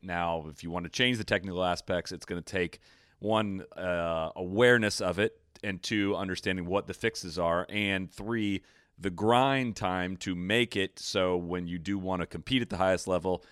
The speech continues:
you don't have to think about that on the golf course. Because if you're taking the super technical thoughts to the golf course, there's no way you can think this target and do all these things. And it's this, you're unlearning things and relearning things at the same time, and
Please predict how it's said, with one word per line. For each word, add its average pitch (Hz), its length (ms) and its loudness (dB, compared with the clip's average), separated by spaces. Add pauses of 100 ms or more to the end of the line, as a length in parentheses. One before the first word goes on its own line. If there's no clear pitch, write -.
(120)
you 92 80 -6
don't 92 160 -2
have 95 120 2
to 87 60 -12
think 95 180 -4
about 82 220 0
that 87 120 2
on 78 100 0
the 80 60 -6
golf 80 260 -2
course. 71 240 -10
Because 76 500 -6 (420)
if 85 140 -8
you're 92 120 -4
taking 110 340 4
the 90 80 -4
super 101 380 -2
technical 92 400 0
thoughts 90 260 2
to 90 120 -6
the 82 80 -4
golf 110 300 4
course, 90 260 0
there's 87 180 -10
no 90 100 -2
way 87 140 0
you 85 120 -4
can 85 160 -8
think 90 300 -6
this 92 220 -4
target 87 420 0
and 85 140 -10
do 85 160 -2
all 82 100 0
these 80 220 -6
things. 80 360 -4
And 80 160 -6 (320)
it's 90 180 -8
this, - 420 -4
you're 104 240 -4
unlearning 131 580 4
things 123 400 0
and 101 140 0
relearning 120 440 0
things 113 200 -2
at - 40 -14
the 98 80 -6
same 110 260 -2
time, 110 480 0
and 87 160 -4